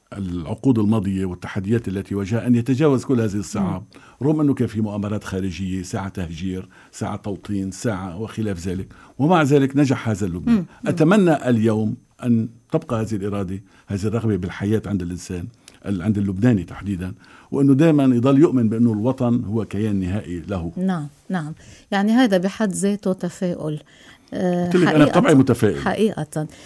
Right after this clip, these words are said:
Speaker 2: أستاذ عماد، أكيد بحكم مسؤولياتك المهنية كنت بلبنان خلال شهرين الحرب، ما فيك
Speaker 1: أكيد.
Speaker 2: تكون
Speaker 1: في
Speaker 2: رئيس
Speaker 1: جزء منها كنت خارج
Speaker 2: تحرير.
Speaker 1: لبنان،
Speaker 2: إيه.
Speaker 1: يعني زيارة مبرمجة
Speaker 2: مم.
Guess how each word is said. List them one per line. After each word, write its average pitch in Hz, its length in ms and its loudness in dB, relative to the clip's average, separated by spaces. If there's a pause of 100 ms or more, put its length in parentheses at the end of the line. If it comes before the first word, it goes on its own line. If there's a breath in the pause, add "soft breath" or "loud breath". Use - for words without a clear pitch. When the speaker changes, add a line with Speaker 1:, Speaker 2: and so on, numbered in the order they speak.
(180 loud breath)
Speaker 2:
أستاذ 233 300 4
عماد، 233 320 4
أكيد 190 280 -4
بحكم 190 380 -2
مسؤولياتك 180 720 -2
المهنية 180 720 0
كنت 226 260 4
بلبنان 240 560 0
خلال 170 420 -6
شهرين 156 460 -6
الحرب، 151 420 -8
ما 196 100 0
فيك 196 240 0
Speaker 1:
أكيد. 202 120 4
Speaker 2:
تكون 185 400 0 (380 loud breath)
Speaker 1:
في 147 100 6
Speaker 2:
رئيس 151 140 8
Speaker 1:
جزء 202 240 6
منها 165 160 8
كنت 156 220 4
خارج 196 240 8
Speaker 2:
تحرير. 120 160 6
Speaker 1:
لبنان، 117 340 4
Speaker 2:
إيه. 185 460 2
Speaker 1:
يعني 101 300 2
زيارة 98 640 0
مبرمجة 104 560 2
Speaker 2:
مم. 196 260 0